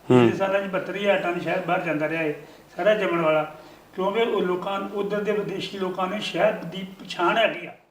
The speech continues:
Speaker 2: ਸਾਡੇ ਸ਼ਹਿਦ ਇਹ ਹੈਗਾ ਵੀ ਅਸੀਂ ਜੋ ਕੁਦਰਤ ਦੇ ਨਾਲ ਜੁੜੇ ਹੋਏ ਹਾਂ ਤੇ ਕੁਦਰਤੀ ਚੀਜ਼ਾਂ ਤਿਆਰ ਕਰਨੀਆਂ। ਤੇ ਰੋਗਾਨ ਕੀ ਹੁੰਦਾ ਜੀ, ਹੁਣ ਜਿੱਥੇ ਮਿਸਾਲ ਦੇ ਤੌਰ ਤੇ ਸਪੇਲੇ ਦੇ ਦਰਖਤ ਨੂੰ ਸ਼ਹਿਦ ਕਰਦੇ ਆ,
Speaker 1: ਹੂੰ।
Speaker 2: ਇਹ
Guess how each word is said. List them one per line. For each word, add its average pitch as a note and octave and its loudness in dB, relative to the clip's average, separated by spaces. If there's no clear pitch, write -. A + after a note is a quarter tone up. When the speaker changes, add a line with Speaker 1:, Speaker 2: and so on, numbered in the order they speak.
Speaker 2:
ਸਾਡੇ G3 4
ਸ਼ਹਿਦ A3+ 8
ਇਹ A#3+ 4
ਹੈਗਾ G#3+ 6
ਵੀ A3 6
ਅਸੀਂ G#3 2
ਜੋ G#3 0
ਕੁਦਰਤ G3+ -4
ਦੇ G3+ -2
ਨਾਲ G3+ 4
ਜੁੜੇ F#3 2
ਹੋਏ G#3 2
ਹਾਂ F#3 2
ਤੇ G3+ 0
ਕੁਦਰਤੀ G3 -6
ਚੀਜ਼ਾਂ G3 -2
ਤਿਆਰ F3+ 4
ਕਰਨੀਆਂ। D#3 -6
ਤੇ C#3 2
ਰੋਗਾਨ G3+ 4
ਕੀ B3 0
ਹੁੰਦਾ F3 4
ਜੀ, E3+ 2
ਹੁਣ E3+ 0
ਜਿੱਥੇ F#3 -2
ਮਿਸਾਲ F3+ 6
ਦੇ F3+ 0
ਤੌਰ F3+ 4
ਤੇ F3+ -2
ਸਪੇਲੇ E3+ -6
ਦੇ F3 -2
ਦਰਖਤ E3 -2
ਨੂੰ F3 -4
ਸ਼ਹਿਦ D#3+ 0
ਕਰਦੇ C#3 -4
ਆ, C3 -10
Speaker 1:
ਹੂੰ। F#2+ 4
Speaker 2:
ਇਹ F#3+ 0